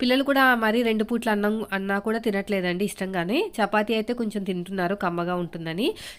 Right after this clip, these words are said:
సమ్మర్ వస్తుంది కదా, ఇంకా చపాతీ కూడా ఆపేసేయాలి, ఇంకా మరీ వేడి చేసేస్తది ఎక్కువ. So ఇప్పుడు ఈ శీతాకాలం, వర్షాకాలం అయితే ఇలా మేనేజ్ చేసుకుంటూ వచ్చాను, కానీ ఇంకా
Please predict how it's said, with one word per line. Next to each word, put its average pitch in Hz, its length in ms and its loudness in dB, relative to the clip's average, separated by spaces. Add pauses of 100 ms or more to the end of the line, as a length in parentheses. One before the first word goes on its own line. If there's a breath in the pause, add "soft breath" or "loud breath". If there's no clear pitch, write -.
సమ్మర్ 214 280 2
వస్తుంది 240 320 -2
కదా, 247 120 2
ఇంకా 247 180 0
చపాతీ 196 400 0
కూడా 208 200 2
ఆపేసేయాలి, 180 560 0
ఇంకా 208 320 -2 (320 loud breath)
మరీ 196 240 -2
వేడి 185 340 2
చేసేస్తది 180 420 -2
ఎక్కువ. 196 380 -2 (340 loud breath)
So 196 160 -2
ఇప్పుడు 196 340 -2
ఈ 190 200 0
శీతాకాలం, 208 600 0
వర్షాకాలం 196 540 0
అయితే 220 320 0
ఇలా 208 160 2
మేనేజ్ 180 420 0
చేసుకుంటూ 190 340 -6
వచ్చాను, 175 280 -4
కానీ 185 240 -2
ఇంకా 254 320 -2